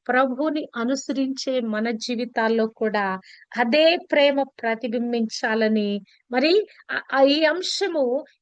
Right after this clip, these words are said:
ఈ యొక్క లోతైన అధ్యయనం చేయటానికి, ఒక విశ్వాస జీవితాన్ని మెరుగుపరచటానికి, ఈ మానవ ప్రేమ సంబంధ బాంధవ్యాలని మన, మన యొక్క క్రియల ద్వారా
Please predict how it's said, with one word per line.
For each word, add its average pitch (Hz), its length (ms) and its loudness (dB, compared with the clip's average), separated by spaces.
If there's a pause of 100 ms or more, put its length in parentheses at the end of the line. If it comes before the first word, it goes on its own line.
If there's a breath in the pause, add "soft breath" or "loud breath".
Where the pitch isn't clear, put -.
ఈ 247 40 -12
యొక్క 311 260 -2
లోతైన 311 920 0
అధ్యయనం 285 800 -2
చేయటానికి, 226 1000 -4 (320 soft breath)
ఒక 277 160 0
విశ్వాస 330 600 -2 (120)
జీవితాన్ని 269 580 -2
మెరుగుపరచటానికి, 233 1500 -4 (260 loud breath)
ఈ 330 200 2 (240)
మానవ 349 640 4 (220)
ప్రేమ 302 380 2
సంబంధ 285 640 -4
బాంధవ్యాలని 247 1200 -2 (320 loud breath)
మన, 285 140 2
మన 269 220 2
యొక్క 285 260 0
క్రియల 320 600 2
ద్వారా 262 520 2